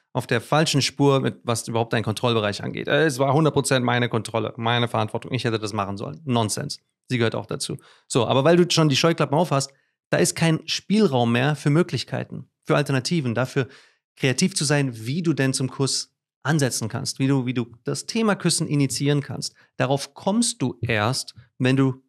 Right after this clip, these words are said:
loslässt von der Schuld. Dann werden wir kreativ, ne? Dann werden wir auch kreativ im Gespräch. Was soll ich sagen? Wenn du denkst, es ist meine Verantwortung,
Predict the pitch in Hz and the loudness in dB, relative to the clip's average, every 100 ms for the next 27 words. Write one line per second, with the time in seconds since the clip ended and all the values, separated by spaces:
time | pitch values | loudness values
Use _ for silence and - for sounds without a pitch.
0 | _ _ _ 123 127 - 120 - 117 107 | _ _ _ 2 2 2 -2 -2 -2 -2
1 | 101 - 73 - _ _ - 143 131 127 | -2 -6 -8 -12 _ _ -2 0 2 0
2 | 120 113 - 113 113 - 143 - _ _ | 0 -4 -6 -8 -6 -10 -12 -14 _ _
3 | _ 120 120 - _ _ _ _ - 135 | _ -8 -8 -8 _ _ _ _ -2 2
4 | 165 165 151 - 160 143 151 151 127 113 | 4 4 2 0 -2 0 -2 -2 -2 -2
5 | - 147 175 - 107 107 - 113 120 - | 0 2 2 0 -4 -4 -4 -4 -2 0
6 | 156 127 - - 139 185 156 202 226 - | 0 -2 -8 -4 2 2 4 4 4 2
7 | 139 135 147 170 165 151 156 151 147 143 | -2 0 2 2 2 2 2 0 0 0